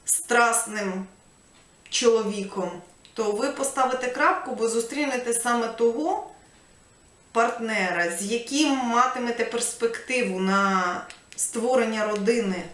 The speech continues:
на довгостроковість в стосунках, на реалізацію саме тих планів, яких ви бажаєте стосовно особистого життя.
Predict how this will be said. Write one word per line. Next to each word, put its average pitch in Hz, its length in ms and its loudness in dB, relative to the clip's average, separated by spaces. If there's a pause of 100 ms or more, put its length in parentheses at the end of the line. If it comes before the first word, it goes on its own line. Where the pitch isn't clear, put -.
(960)
на 220 280 2
довгостроковість 233 1040 0
в - 20 -10
стосунках, 202 880 -4 (340)
на 214 160 0
реалізацію 233 680 2
саме 214 320 0
тих 285 340 -6
планів, 196 360 0
яких 226 320 -4
ви 208 100 -4
бажаєте 180 640 -2
стосовно 214 560 -4
особистого 180 580 -4
життя. 160 480 -6